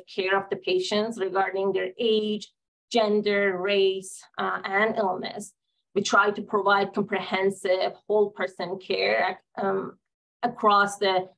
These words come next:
lifespan, uh, lifespan of, of, the, um, of these patients, and, uh, with an effort to address all health inequ-, uh, inequity,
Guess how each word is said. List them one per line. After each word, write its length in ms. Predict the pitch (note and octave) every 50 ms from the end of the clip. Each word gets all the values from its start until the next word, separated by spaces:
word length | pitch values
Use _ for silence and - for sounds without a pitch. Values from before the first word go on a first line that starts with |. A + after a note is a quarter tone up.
| _ _ _ -
lifespan, 920 | F#3+ G3+ G#3+ A#3 - A#3+ G#3+ - - - - - - - - - - - -
uh, 180 | G#3 G3+ G3
lifespan 640 | F#3+ G3+ G#3+ A3+ A#3 A#3 A#3+ - - - F#3+ F#3+ F#3+
of, 160 | F#3+ F#3+ A#3+ - - - -
of, 160 | G3+ F#3 - - -
the, 300 | - F#3+ F#3 F3+ F3+ F3+ -
um, 380 | - F#3+ F#3+ F#3+ F#3+ F#3+ F#3+ F3+ _ _ _ _ _ _ _ _ _ _ _ _ _ _ - -
of 120 | - -
these 200 | - G#3 F3 F3
patients, 500 | - - G3 G3 G3 - F#3 F3+ F#3 - -
and, 300 | - G3+ G3 F#3+ F#3 F#3 - - _ _ _ _ _ - -
uh, 400 | A3 G3+ F#3+ F#3 F#3+ G3 F#3+ - - -
with 260 | G#3 G3 B3 B3 B3
an 120 | A3 G3+ G3
effort 400 | G3+ G#3+ - - G3 F#3+ G3 -
to 120 | A#3+ -
address 420 | G#3 G3+ G3+ F#3+ G3 F#3+ G3 F#3+ - -
all 300 | G3+ G3 G#3 G3+ G3+ G3
health 340 | - - G3+ G3+ G3 - - - G#3
inequ-, 520 | G#3 G3 G3 - _ - C#4 B3+ - -
uh, 340 | G#3 G3+ G3 F#3+ F#3+ G3 - - _
inequity, 880 | - C4 A#3 A#3 A#3+ A#3 A#3 G#3+ G#3+ G#3 G3+ G3 G3+ G3 F#3+ G3 G3 -